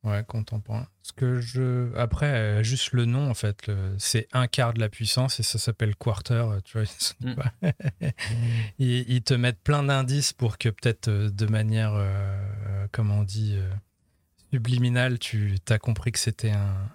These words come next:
Speaker 1: un truc light.
Speaker 2: Hmm.
Speaker 1: Euh, voilà. Sur l'étiquette, moi, je noterais le côté, euh, qu'il y a, il y a cette, euh, version minimaliste d'une orange, j'imagine, pour mettre en avant que c'est, bah, qu'il y a visiblement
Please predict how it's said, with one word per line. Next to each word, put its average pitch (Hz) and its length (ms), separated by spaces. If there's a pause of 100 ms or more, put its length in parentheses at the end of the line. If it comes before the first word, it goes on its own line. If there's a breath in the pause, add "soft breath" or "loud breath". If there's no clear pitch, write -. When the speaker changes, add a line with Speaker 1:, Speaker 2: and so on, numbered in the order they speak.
(120)
Speaker 1:
un 110 320
truc - 300
light. 131 320 (600 soft breath)
Speaker 2:
Hmm. 117 140
Speaker 1:
Euh, 101 480 (300)
voilà. 104 340
Sur - 200
l'étiquette, 151 320
moi, 175 100
je 143 60
noterais 139 340
le 165 120
côté, 127 400
euh, 107 220
qu'il - 240
y 107 40
a, 104 360 (1300)
il 131 160
y 110 100
a 101 360 (340)
cette, - 460
euh, 104 280 (160)
version 120 380
minimaliste 127 760
d'une 107 260
orange, 107 440 (100)
j'imagine, 107 640 (920 loud breath)
pour 107 160
mettre 113 260
en 113 100
avant 110 280
que 120 80
c'est, 98 640
bah, 98 140
qu'il 104 220
y - 20
a 98 200
visiblement 104 640